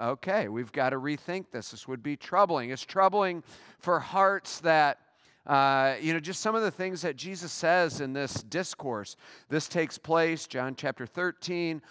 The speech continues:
all the way through John chapter seventeen is what we know as the upper room discourse. And Jesus is saying a lot of things to them. He's saying things like,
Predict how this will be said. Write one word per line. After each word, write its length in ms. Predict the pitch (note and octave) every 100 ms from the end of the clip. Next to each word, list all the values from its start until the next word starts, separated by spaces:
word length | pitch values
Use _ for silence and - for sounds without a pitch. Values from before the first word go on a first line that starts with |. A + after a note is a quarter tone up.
| -
all 220 | - C#3 D#3
the 80 |
way 180 | D3+ D3
through 180 | C#3 C#3
John 300 | A2+ C3+ C3+
chapter 320 | C3 A#2 -
seventeen 680 | - E3 E3 D3+ - D#3 D3
is 120 | B2
what 180 | C3+ A2+
we 100 | C3
know 300 | B2+ C3+ C#3+
as 180 | B2+ -
the 160 | A#2+ -
upper 240 | C#3 D#3
room 240 | B2+ B2 G#2
discourse. 640 | C3+ C#3+ - E3 E3+ E3+ - - - - _
And 160 | E3 D#3
Jesus 400 | A3 C4+ C#4+ G#3
is 100 | -
saying 320 | F3+ G#3 A3
a 60 |
lot 260 | C#3 C3 F3+
of 80 | D#3+
things 380 | F#3 B3 D4 -
to 120 | A2
them. 220 | F#2+ F#2+
He's 180 | A2+ A#2+
saying 340 | C#3+ C#3+ D3
things 380 | - D3+ D3+ B2+
like, 300 | D3 C#3